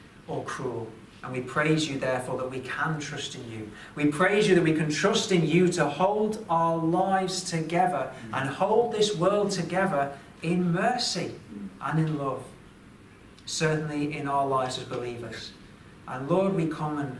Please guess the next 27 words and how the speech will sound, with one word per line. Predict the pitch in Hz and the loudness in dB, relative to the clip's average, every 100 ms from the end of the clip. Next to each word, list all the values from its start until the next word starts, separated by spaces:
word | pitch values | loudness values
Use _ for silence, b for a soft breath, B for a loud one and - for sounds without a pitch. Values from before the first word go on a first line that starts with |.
| - | -12
and | 127 127 | -10 -8
ask, | 143 - - | -6 -6 -8
please | - 156 151 | -4 0 0
help | - 160 196 202 - | 0 0 2 0 -2
us | 139 - | -4 -6
to | 170 | -8
trust | - - 165 - - 151 | -8 -4 -4 -4 -6 -8
in | 139 139 | -10 -10
you | 127 117 110 | -10 -10 -10
for | - 120 117 | -8 -6 -6
those | 113 | -8
things. | - 117 113 - - B B B B | -10 -12 -12 -16 -20 B B B B
Please | 165 170 165 | 4 6 6
help | - 208 - 202 | 6 4 4 2
us | 190 | 2
to | 175 | 2
put | 165 - 202 180 | 0 0 0 2
you | 180 190 | 2 2
first, | - 180 202 - - - | 2 0 2 0 -2 -2
to | 160 | 0
give | 180 208 | 2 2
you | 202 185 | 4 0
first | - 196 202 196 - | 2 2 2 0 0
place | 185 165 151 | 2 2 0
in | 147 143 - | -2 -4 0
all | 190 196 190 | 2 2 0
things. | - 175 151 - - | -2 -4 -6 -10 -16